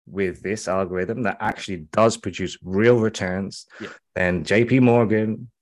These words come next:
Speaker 1: Morgan Stanley, all the biggest institutions out there are going to take that off you and pay you so much money that it will never get released to the general public. Simple
Speaker 2: Yeah.
Speaker 1: as that.
Speaker 2: And you, you know, even when you mention so much money, it's not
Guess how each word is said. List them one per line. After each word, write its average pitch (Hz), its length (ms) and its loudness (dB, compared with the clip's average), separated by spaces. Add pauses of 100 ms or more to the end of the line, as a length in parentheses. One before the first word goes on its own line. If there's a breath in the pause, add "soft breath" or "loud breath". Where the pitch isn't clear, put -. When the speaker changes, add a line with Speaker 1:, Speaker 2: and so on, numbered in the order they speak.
(220)
Speaker 1:
Morgan 110 360 0
Stanley, 110 680 0 (220 loud breath)
all 107 140 2
the 117 100 4
biggest 120 320 2
institutions 113 640 -2
out 104 260 0
there 98 280 0
are 87 100 -6
going 98 300 -2
to 92 120 -8
take 135 280 -4
that 101 140 0
off 98 240 0
you 95 240 -8
and 82 120 -10
pay 98 200 0
you 92 180 0
so 135 280 2
much 113 260 0
money 98 400 -2 (280 loud breath)
that 98 140 2
it 95 80 0
will 87 80 -4
never 104 340 2
get 98 320 0
released 92 540 -6
to 87 400 -6 (220)
the 87 320 0
general 82 340 -4
public. - 380 -6
Simple 87 380 -4
Speaker 2:
Yeah. 85 40 -4
Speaker 1:
as 73 80 -6
that. 73 180 -6 (380 soft breath)
Speaker 2:
And 110 200 -4
you, 123 180 -2
you 123 200 -2
know, 110 160 4
even 117 220 2
when 110 140 2
you 104 60 -2
mention 104 360 -6
so 107 180 -6
much 98 220 -8
money, 95 240 -12
it's 98 180 -12
not 110 360 -4